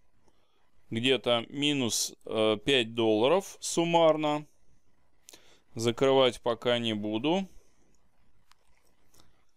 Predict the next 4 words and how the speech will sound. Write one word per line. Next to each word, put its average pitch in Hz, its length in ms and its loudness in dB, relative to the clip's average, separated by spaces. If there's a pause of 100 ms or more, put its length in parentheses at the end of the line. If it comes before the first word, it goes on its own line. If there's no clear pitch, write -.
(1120)
Австралийский 165 880 0
доллар 139 400 4
к 107 120 -6
американскому 123 1160 0